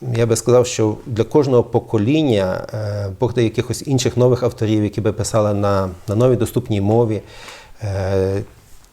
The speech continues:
на ці теми. Так що, е, тут, тут просто можна багато, е, багато говорити. Я, звичайно, можу говорити за якихось своїх улюблених, таких як там, е, Макс Лукадо,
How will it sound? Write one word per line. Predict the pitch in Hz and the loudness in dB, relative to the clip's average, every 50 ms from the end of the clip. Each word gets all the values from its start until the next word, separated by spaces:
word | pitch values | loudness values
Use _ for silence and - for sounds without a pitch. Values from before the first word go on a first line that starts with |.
| _ - | _ -6
на | - 120 110 110 | -2 -2 -2 0
ці | - - 113 | 0 0 -2
теми. | 113 - 117 110 110 110 104 101 98 - - - - - - - - - - - _ - - | 0 0 0 2 2 2 0 -2 -2 -4 -6 -12 -20 -20 -20 -20 -20 -20 -20 -20 _ -16 -12
Так | - 104 - | -10 -8 -6
що, | - - - 120 117 117 117 - 120 | -4 0 4 4 6 6 4 2 0
е, | 113 110 110 107 107 107 107 | -2 -2 0 0 0 0 0
тут, | 104 - - 180 135 - - | -2 -4 -4 -6 -6 -2 -2
тут | - - - - | -4 -4 -4 -4
просто | - 139 - - 123 | -4 -4 -2 0 2
можна | 117 123 123 120 - 110 | 2 2 2 2 0 0
багато, | 98 92 107 95 98 120 117 101 - - 101 98 - - 104 | 0 0 0 0 2 2 2 0 0 -2 -2 -2 -2 -4 -6
е, | 104 101 101 98 98 98 90 - - _ - - - | -6 -6 -6 -8 -8 -10 -12 -14 -20 _ -20 -14 -6
багато | 113 107 101 107 95 - 98 | -2 0 0 0 0 -2 -2
говорити. | 98 117 143 180 175 - 127 | 0 2 2 2 4 4 4
Я, | 127 | 4
звичайно, | 127 127 - - 123 117 | 4 2 2 2 2 2
можу | 113 104 95 | 2 0 0
говорити | 104 107 110 107 110 101 | 0 0 0 0 -2 -4
за | 87 101 | -4 -4
якихось | 98 - - 104 - - - - - - - - 98 | -6 -6 -6 -8 -8 -8 -8 -8 -8 -6 -8 -8 -6
своїх | - - - 123 120 110 98 - 107 | -6 -2 0 2 2 2 0 -2 -2
улюблених, | 104 113 131 143 123 120 110 107 101 92 | -2 -2 -2 -2 0 -2 0 -2 -2 -4
таких | - 113 - - - 98 - - | -6 -10 -10 -8 -8 -10 -8 -8
як | - 98 - - | -10 -10 -8 -8
там, | - 95 98 101 - - - - - - - - | -8 -8 -8 -8 -12 -16 -18 -20 -20 -16 -10 -8
е, | 107 107 | -4 -2
Макс | 104 107 107 104 - - - | 0 2 2 0 -2 -4 -6
Лукадо, | 101 95 - - 127 127 135 127 117 120 117 113 | -6 -6 -2 0 2 2 2 2 2 0 -2 -2